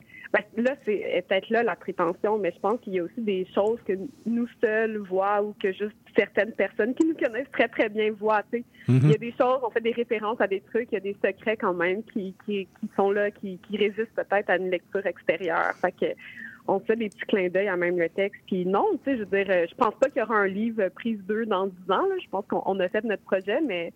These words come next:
Speaker 1: euh, mais non, c'est pas tout dit. Je pense pas qu'on se connaît parfaitement. Je pense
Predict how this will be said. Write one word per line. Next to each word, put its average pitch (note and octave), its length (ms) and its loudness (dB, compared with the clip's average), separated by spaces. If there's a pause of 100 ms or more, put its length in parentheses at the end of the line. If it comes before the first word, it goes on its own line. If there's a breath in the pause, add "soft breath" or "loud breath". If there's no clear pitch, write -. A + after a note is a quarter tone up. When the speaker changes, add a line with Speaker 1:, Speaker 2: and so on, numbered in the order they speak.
(640 loud breath)
Speaker 1:
euh, F3+ 300 4 (380)
mais F#3+ 120 2
non, A#3+ 320 2
c'est G#3 100 -8
pas G#3 120 -2
tout A3 180 -8
dit. G#3 280 -4
Je - 60 -20
pense F#3+ 180 -8
pas - 140 -2
qu'on F#3+ 140 -2
se - 100 -12
connaît F#3+ 220 0
parfaitement. G#3 680 0
Je - 60 -12 (120)
pense F#3+ 160 -2